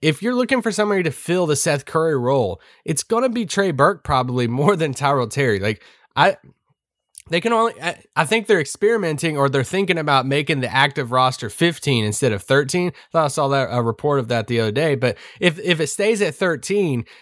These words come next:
then you're looking at a couple of guys that's obviously gonna be inactive, you know, on game days. And I could see Tyrell Terry being that guy sometimes, that he's not active because they do have Brunson and Burke and whatever. I would expect J J, you know,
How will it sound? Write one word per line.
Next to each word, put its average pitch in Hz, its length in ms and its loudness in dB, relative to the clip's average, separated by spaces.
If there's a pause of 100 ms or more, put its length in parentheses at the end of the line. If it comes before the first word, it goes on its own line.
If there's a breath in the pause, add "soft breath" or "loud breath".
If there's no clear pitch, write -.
(140 soft breath)
then 220 140 0
you're 226 100 0
looking 202 220 -2
at 175 100 -4
a 156 40 -2
couple 165 260 0
of 131 60 -6
guys 170 260 0
that's 135 140 -6
obviously 151 320 0
gonna 151 100 0
be 127 180 0
inactive, 139 640 0 (220 soft breath)
you 151 100 0
know, 131 140 0
on 135 160 0
game 160 280 0
days. 123 360 0
And 147 120 -2
I 175 140 2
could 240 160 -4
see 247 180 -2
Tyrell 208 360 0
Terry 196 320 0
being 147 220 0
that 147 180 0
guy 165 180 2
sometimes, 101 600 -2
that 127 200 2
he's 143 180 0
not 151 280 0
active 123 440 2
because 131 440 2 (240 soft breath)
they 120 120 0
do 180 260 0
have 123 280 0
Brunson 135 640 0
and 113 240 0
Burke 120 400 0
and 110 120 -4
whatever. 117 460 2 (160 loud breath)
I 190 120 0
would 202 100 2
expect 151 340 -2
J 135 160 0
J, 160 320 0 (180 soft breath)
you 143 60 -4
know, 131 260 2